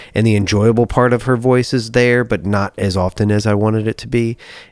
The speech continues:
And it just felt like a lot of this is contrived and built around the idea of, "You email and people can fall in love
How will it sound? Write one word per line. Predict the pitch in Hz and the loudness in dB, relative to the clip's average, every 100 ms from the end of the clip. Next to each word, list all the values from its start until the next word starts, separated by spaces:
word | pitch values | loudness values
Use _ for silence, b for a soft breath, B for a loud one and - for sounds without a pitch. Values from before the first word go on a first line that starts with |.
| - | -4
And | 98 95 - | -2 -2 -4
it | 101 | -4
just | 104 | -4
felt | - 113 | -2 0
like | 107 | 0
a | 104 | 0
lot | 98 | 0
of | 98 | 0
this | 98 - | -2 -4
is | 92 | -6
contrived | - 92 104 95 95 95 - | -6 -4 -2 0 0 -2 -4
and | 95 90 | -4 -2
built | 95 90 95 | -2 -2 -4
around | 87 90 90 92 | -2 -2 -2 -2
the | 92 | -4
idea | 92 85 92 92 | -4 -4 -2 -2
of, | 85 87 104 | -2 -2 0
"You | 175 254 214 | 2 2 0
email | 185 226 214 170 156 | -2 -2 -2 0 -2
and | 143 | -2
people | 196 185 | -4 -4
can | 170 | -4
fall | 156 180 175 | 0 0 0
in | 175 | 0
love | 180 180 170 | 0 0 -2